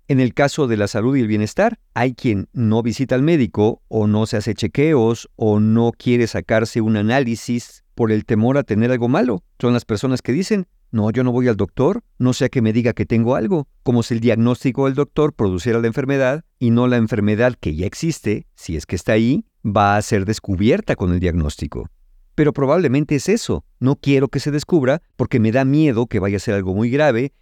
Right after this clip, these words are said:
y entonces prefiero no saber". Pero démonos cuenta cómo en este caso el no saber me impide llegar al tratamiento e incluso podría retrasar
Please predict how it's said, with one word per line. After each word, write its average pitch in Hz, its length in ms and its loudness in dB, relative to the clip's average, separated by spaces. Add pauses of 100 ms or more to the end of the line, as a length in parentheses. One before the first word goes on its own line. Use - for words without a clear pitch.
y 123 120 2
entonces 113 400 2
prefiero 98 360 0
no 101 120 2
saber". 175 380 -2 (460)
Pero 110 200 4
démonos 110 320 2
cuenta 113 260 0
cómo 104 220 0
en 101 40 2
este 110 200 -2
caso 127 300 -2
el 92 100 -2
no 107 100 0
saber 127 440 0 (180)
me 120 180 2
impide 110 640 0
llegar 107 360 0
al 95 120 0
tratamiento 123 720 0 (120)
e 127 100 0
incluso 117 460 0
podría 110 540 2
retrasar 104 720 -2